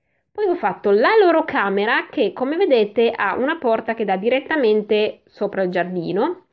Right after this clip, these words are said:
e l'ho fatta molto semplice. Gli ho messo questo letto e questo armadio con, eh, i vestiti che si vedono anche. Il bagno, idem,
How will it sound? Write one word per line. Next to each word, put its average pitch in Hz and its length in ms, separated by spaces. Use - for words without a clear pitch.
e 330 100
l'ho 381 100
fatta 320 260
molto 262 280
semplice. 202 540
Gli 220 80
ho 233 60
messo 220 380
questo 277 400
letto 320 880
e 403 160
questo 208 460
armadio 196 880
con, 185 420
eh, 190 380
i 208 240
vestiti 196 560
che 202 80
si 190 160
vedono 175 340
anche. - 380
Il 427 220
bagno, 330 520
idem, 233 440